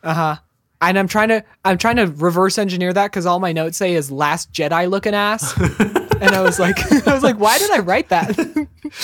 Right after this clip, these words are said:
Speaker 2: Yeah, that's, uh, that's the scene. That's because of this.
Speaker 1: Great, great, great. And then we have, here is our third historical flashback with narration.
Speaker 2: Yes, yeah. So actually, uh, yeah, so we, we have Hellboy versus Gruagach for, like, two seconds, the first round.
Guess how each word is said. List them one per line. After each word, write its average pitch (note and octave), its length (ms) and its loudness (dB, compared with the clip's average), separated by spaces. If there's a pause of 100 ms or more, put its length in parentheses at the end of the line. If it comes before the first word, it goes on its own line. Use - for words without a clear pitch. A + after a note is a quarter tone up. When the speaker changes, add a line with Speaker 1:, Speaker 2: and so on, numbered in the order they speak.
(140)
Speaker 2:
Yeah, D#3+ 240 4
that's, D#3 360 2
uh, D3 300 4
that's C#3+ 280 0
the B2+ 120 -2
scene. A2 480 -8
That's C3 200 -2
because B2+ 320 -4
of A#2 80 -4
this. - 440 -2 (800)
Speaker 1:
Great, G#3 320 0
great, E3+ 200 -4
great. C3 200 -6 (340)
And F#3+ 120 2
then A3 140 2
we A3 120 0
have, F3+ 280 -2
here F#3 680 -2
is E3+ 220 -2
our D#3 180 2
third G3 720 -2
historical F3 880 -2
flashback - 600 -4
with D#3+ 220 -8
narration. F#3 440 -6
Speaker 2:
Yes, D#3+ 340 -2
yeah. D#3+ 200 0
So E3 280 -2
actually, E3+ 440 0
uh, C#3+ 280 0
yeah, D3 200 -2
so C#3+ 160 -6
we, C#3 180 -4
we D3 160 -6
have D#3 480 -2
Hellboy F#3+ 400 -2
versus F#3 300 -6
Gruagach D#3+ 560 0
for, D3+ 180 -4
like, C3 220 -4
two E3+ 160 -4
seconds, C3+ 420 -4
the - 60 -20
first D3 260 -4
round. A#2 340 -4